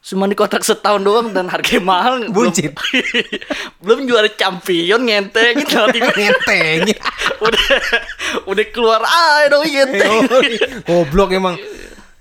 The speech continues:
Speaker 2: Ya.
Speaker 1: It-, itu terlepas dari yang namanya Edu, Cuk. Manajer
Speaker 2: Heeh.
Speaker 1: taktikal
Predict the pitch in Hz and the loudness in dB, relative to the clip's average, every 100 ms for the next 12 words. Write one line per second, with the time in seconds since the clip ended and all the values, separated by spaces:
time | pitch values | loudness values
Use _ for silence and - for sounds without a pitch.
0 | _ - - 220 240 214 - - - - | _ -10 0 2 0 -6 -20 -20 -20 -20
1 | _ _ 101 196 262 262 - 208 214 220 | _ _ -10 -8 -2 -2 0 -2 -2 -4
2 | - 196 202 196 185 180 170 165 165 - | 0 0 0 -2 -2 -2 -4 -4 -6 0
3 | 160 170 160 139 123 123 117 123 147 147 | 0 0 -2 -2 -6 -12 -16 -12 -6 -2
4 | 151 151 135 156 151 - 160 156 160 | -2 -2 -4 -6 -8 -4 -2 -2 -4